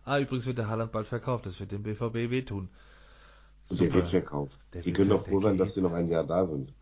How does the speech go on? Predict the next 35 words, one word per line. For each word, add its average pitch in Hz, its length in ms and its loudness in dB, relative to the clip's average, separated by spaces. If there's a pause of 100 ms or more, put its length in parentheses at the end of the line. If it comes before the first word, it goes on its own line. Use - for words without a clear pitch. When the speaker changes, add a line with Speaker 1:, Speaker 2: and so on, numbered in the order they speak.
(140)
Speaker 2:
Dass 92 220 -2
Speaker 1:
Äh, - 20 2
Speaker 2:
er 92 60 4
noch 92 160 4
ein 156 160 -4
Jahr 147 120 -2
Speaker 1:
ist 143 80 -4
Speaker 2:
da - 40 2
Speaker 1:
der 151 60 0
nicht 123 80 -4
Speaker 2:
ist. - 60 -6
Speaker 1:
dann 101 80 -6
ablösefrei 147 580 -8
im 156 100 -8
Sommer? 170 300 -8 (800)
Speaker 2:
Der 78 80 -4
ist 92 80 -4
ablösefrei 95 480 0
im 71 100 -4
Sommer, 67 180 0
ja. 76 80 4
Speaker 1:
Ah, - 520 -12
Speaker 2:
Ich - 120 -6
Speaker 1:
natürlich - 40 -8
Speaker 2:
glaube 80 140 4
Speaker 1:
spielt 80 140 -4
Speaker 2:
schon. 113 200 6
Speaker 1:
der - 100 -2
Speaker 2:
Aber 101 180 8
Speaker 1:
weg. - 180 4 (360)
Speaker 2:
trotzdem 104 480 0
hat 101 160 -2
Dortmund 98 320 0
es 92 160 -2
mal 80 260 2